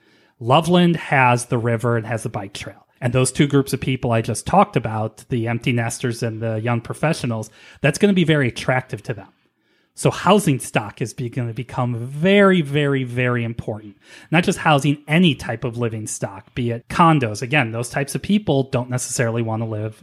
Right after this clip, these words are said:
in a house. They wanna live in a condo or a, an apartment or something like that.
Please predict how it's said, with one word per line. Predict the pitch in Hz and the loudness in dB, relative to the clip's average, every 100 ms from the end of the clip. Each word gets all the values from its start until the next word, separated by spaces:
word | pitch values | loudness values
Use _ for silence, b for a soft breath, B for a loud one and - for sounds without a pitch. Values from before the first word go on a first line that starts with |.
| - | -14
in | 117 107 | -12 -8
a | |
house. | 110 208 - - - b b b b | 0 0 0 -6 -14 b b b b
They | 123 | 0
wanna | 117 123 | 0 0
live | 117 117 117 120 | -2 -2 -2 -4
in | 107 | -12
a | |
condo | - 175 165 160 160 156 | -2 4 4 4 2 2
or | 143 117 113 113 | 2 0 -2 -6
a, | 110 110 - B B | -8 -10 -12 B B
an | 113 | -10
apartment | - 160 165 156 151 | -2 2 2 0 -2
or | 123 | -4
something | - 135 127 | -4 -4 -6
like | 113 110 | -8 -8
that. | 113 98 | -10 -10